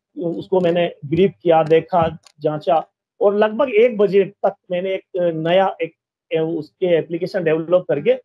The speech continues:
और सर को उठाया। उठाने के बाद मैंने कहा "सर प्लीज एक बार द-, देखिए, check कीजिएगा।"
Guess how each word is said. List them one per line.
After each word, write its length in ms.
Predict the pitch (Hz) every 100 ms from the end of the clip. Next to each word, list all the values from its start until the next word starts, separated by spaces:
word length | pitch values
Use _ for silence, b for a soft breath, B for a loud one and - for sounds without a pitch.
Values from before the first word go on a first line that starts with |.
| _ -
और 100 | 180
सर 180 | 165 208
को 100 | 202
उठाया। 320 | 202 156 185
उठाने 380 | 160 147 160 185
के 60 | 190
बाद 140 | 185
मैंने 180 | 180 170
कहा 100 | 208
"सर 200 | 214 247
प्लीज 580 | - _ - 240 180 -
एक 140 | 190 190
बार 180 | 233 165
द-, 200 | 185 - 165
देखिए, 220 | 175 202
check 300 | - 185 -
कीजिएगा।" 380 | 160 143 139